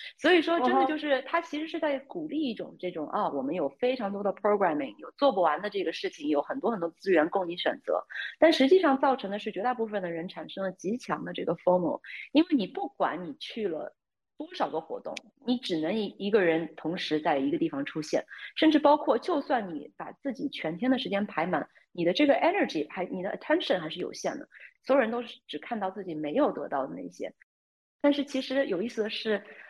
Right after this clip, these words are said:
Speaker 1: 哈佛商学院的这个经历也是让我真正 cure 了自己，就你刚刚说的这个，
Speaker 2: 嗯。
Speaker 1: 经常容易会，呃，阶段性的焦虑或者迷茫，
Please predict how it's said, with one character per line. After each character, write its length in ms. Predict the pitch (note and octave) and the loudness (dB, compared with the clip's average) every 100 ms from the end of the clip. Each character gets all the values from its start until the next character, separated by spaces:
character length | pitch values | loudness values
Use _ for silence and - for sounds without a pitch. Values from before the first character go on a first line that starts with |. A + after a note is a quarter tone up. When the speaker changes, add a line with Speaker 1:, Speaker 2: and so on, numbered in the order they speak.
| - | 0
Speaker 1:
哈 140 | C4+ | 4
佛 80 | C4+ | 4
商 180 | C#4 C4 | 4 4
学 60 | |
院 100 | A#3+ | 4
的 80 | A#3 | 2
这 140 | A3+ | 2
个 60 | A3 | 0
经 260 | A3 C4+ C#4 | 4 6 8
历 200 | B3 E3+ | 6 2
也 140 | D#3+ | -4
是 260 | - B3+ A#3+ | -2 0 2
让 300 | C4+ B3 G#3 | 4 4 2
我 340 | D#3+ F#2 D#2+ - | 2 2 0 2
真 220 | C4 C4+ | 6 8
正 260 | C#4 G#3+ | 8 2
cure 420 | G#3 - F#4+ F4+ G3 | -2 2 4 4 2
了 140 | F3 | 0
自 180 | - G#3 | -2 -4
己， 220 | - - - _ | -4 -10 -10 _
就 100 | - | 2
你 160 | G3 E3 | 4 6
刚 160 | F3 | 6
刚 100 | E3 | 4
说 200 | D#3+ D#3+ | 4 4
的 80 | D#3 | 6
这 100 | D3 | 6
个， 100 | D3 | 6
Speaker 2:
嗯。 640 | C3 - - _ - B3 A#3+ | 4 0 -20 _ -8 -4 2
Speaker 1:
经 140 | G#3 | 2
常 160 | F#3+ E3+ | 4 4
容 140 | D#3+ | 4
易 100 | E3+ | 4
会， 320 | E3 E3+ D#3+ - - | 6 4 4 -4 -4
呃， 120 | D3 | -2
阶 140 | G3 | 2
段 180 | G3 F3 | 4 4
性 200 | F3 E3 | 2 2
的 80 | C#3+ | 2
焦 180 | F#3+ F3 | 4 2
虑 100 | E3+ | 2
或 140 | D#3+ | 2
者 80 | D3+ | 2
迷 240 | D3 D3+ | 2 0
茫， 240 | E3 D3+ | 0 0